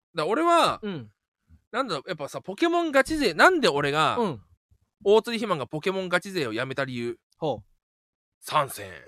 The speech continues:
Speaker 2: 参戦。参戦も今から言ってくれろ。
Speaker 1: <laughs> やっぱ、
Speaker 2: 貴重やな。
Speaker 1: 結局さ、
Speaker 2: うん。
Speaker 1: みんな同じポケモンを使う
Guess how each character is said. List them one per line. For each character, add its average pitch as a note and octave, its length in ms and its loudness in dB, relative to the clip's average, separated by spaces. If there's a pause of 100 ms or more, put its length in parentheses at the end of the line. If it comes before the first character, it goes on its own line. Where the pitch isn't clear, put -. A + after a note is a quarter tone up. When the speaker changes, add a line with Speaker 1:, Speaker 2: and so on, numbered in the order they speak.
(160)
Speaker 2:
参 B3 220 6
戦。 F3 160 -2
参 D#4+ 280 10
戦 C#4+ 120 10
も G#3 120 4
今 G#3 120 4
か F3+ 60 2
ら F3+ 60 6
言 F3+ 80 4
っ - 40 -6
て G#3 80 4
く E3+ 80 6
れ F#3 60 8
ろ。 D3+ 160 4
Speaker 1:
<laughs> - 1600 -20
や D3 100 0
っ - 20 -8
ぱ、 - 40 -20
Speaker 2:
貴 B3 100 6
重 C3+ 120 8
や A#2 120 2
な。 A#2 40 -6
Speaker 1:
結 F#3 240 -2
局 F4 240 4
さ、 D#4+ 140 4
Speaker 2:
う - 20 2
ん。 G3 40 -4
Speaker 1:
み C4+ 100 -2
ん F#4 40 -10
な G#4+ 140 2
同 D4+ 220 4
じ F4+ 120 2
ポ D#4 120 0
ケ D#4+ 100 0
モ D#4 220 0
ン - 40 -6
を - 20 -18
使 G#3+ 260 0
う B3+ 120 -4